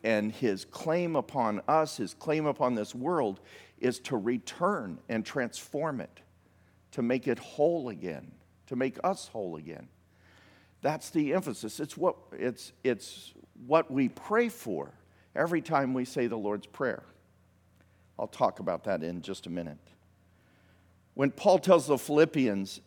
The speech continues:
now in verse twenty, "We're citizens of heaven," again, he's not talking about the fact that, that we, that we live in the city lined with streets of gold, as much as he's saying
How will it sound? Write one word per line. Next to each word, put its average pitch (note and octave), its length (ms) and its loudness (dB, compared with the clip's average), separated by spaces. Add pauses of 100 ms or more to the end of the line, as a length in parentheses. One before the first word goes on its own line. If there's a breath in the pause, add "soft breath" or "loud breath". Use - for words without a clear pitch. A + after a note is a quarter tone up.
now A#2 380 6
in A2+ 100 2
verse A2+ 220 2
twenty, E3+ 360 4
"We're B2+ 220 2
citizens F#3+ 720 2
of A2 140 0
heaven," G#2 580 0 (1200 soft breath)
again, C#3 380 4
he's B2+ 340 2
not B2+ 200 0
talking C3+ 360 2
about A2+ 280 2
the A#2 80 -4
fact A2 300 -2
that, G#2+ 160 0 (280)
that A#2 220 0
we, G#2+ 460 0 (720 soft breath)
that A#2+ 260 -2
we A#2+ 160 0
live C#3 540 6
in B2+ 220 2
the G#2+ 360 2
city D#3 500 0
lined C3 440 2
with C3 100 2
streets C#3 400 -4
of A2 160 -4
gold, A#2+ 600 4
as B2+ 200 2
much C#3 300 2
as D3+ 160 -4
he's D3 160 -2
saying A2+ 420 0